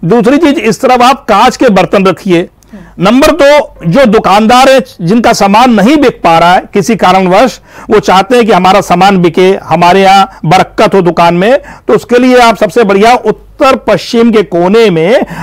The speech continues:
अपना बेचने वाला सामान रखेंगे, तो आपका सामान जल्दी बिकेगा। और विशेषकर जो कांच का सामान होता है, वो उत्तर पश्चिम दिशा में घर में भी आपको रखना चाहिए,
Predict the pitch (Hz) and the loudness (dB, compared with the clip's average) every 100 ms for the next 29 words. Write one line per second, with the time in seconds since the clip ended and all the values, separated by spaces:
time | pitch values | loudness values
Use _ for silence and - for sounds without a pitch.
0 | - 190 269 247 196 185 175 220 202 185 | -4 -4 0 0 2 0 0 -2 0 2
1 | 196 185 165 160 180 170 - 160 156 190 | 0 0 -2 0 0 -2 -4 -6 -4 0
2 | 269 - - - 214 185 - 202 - 160 | 0 -2 -8 -2 0 0 -2 -6 -4 -2
3 | 170 208 277 294 - - 151 226 269 294 | 0 2 0 -2 -10 -6 -2 0 2 2
4 | 240 202 185 151 135 127 _ _ - 196 | 2 0 0 0 -2 -6 _ _ -4 0
5 | 220 214 - 220 - 254 240 214 - 190 | 2 0 0 -2 0 -2 0 -2 0 0
6 | 254 - 226 196 196 190 180 - 170 170 | 0 -2 -2 0 2 0 0 -2 0 0
7 | 311 - - 190 277 233 - 220 - 180 | -2 -6 -6 0 0 0 -2 -2 -4 -6
8 | - 226 190 180 175 208 233 143 202 202 | -2 0 0 0 0 0 -2 0 0 0
9 | 175 180 160 156 180 147 160 160 - 135 | 0 0 0 -2 -4 -4 -2 -4 -2 -2
10 | 160 233 | 0 -2